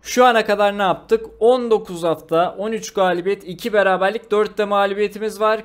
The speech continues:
Kırk bir puanla üçüncüyüz. Fena gitmiyoruz ligde. Daha da iyi gitmemiz gerekiyor ama ilk iki istiyoruz. Şimdi iç sahada Yeni Malatyaspor maçımız var.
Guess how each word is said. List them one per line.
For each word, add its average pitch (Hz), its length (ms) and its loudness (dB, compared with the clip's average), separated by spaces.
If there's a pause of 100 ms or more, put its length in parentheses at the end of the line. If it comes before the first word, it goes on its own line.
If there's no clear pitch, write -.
Kırk - 300 -6
bir 254 120 -4
puanla 220 400 -2
üçüncüyüz. 226 680 -8 (320)
Fena 233 360 0
gitmiyoruz 190 600 -8
ligde. 190 500 0 (360)
Daha 160 220 2
da 160 60 4
iyi 156 180 0
gitmemiz 151 440 -8
gerekiyor 143 440 -2
ama 135 160 -8
ilk 147 300 -4
iki 170 180 -10
istiyoruz. 135 760 -10 (500)
Şimdi 202 440 0
iç 185 300 0
sahada 202 680 4
Yeni 180 200 -4
Malatyaspor 180 680 -2
maçımız 196 520 -6
var. - 480 -4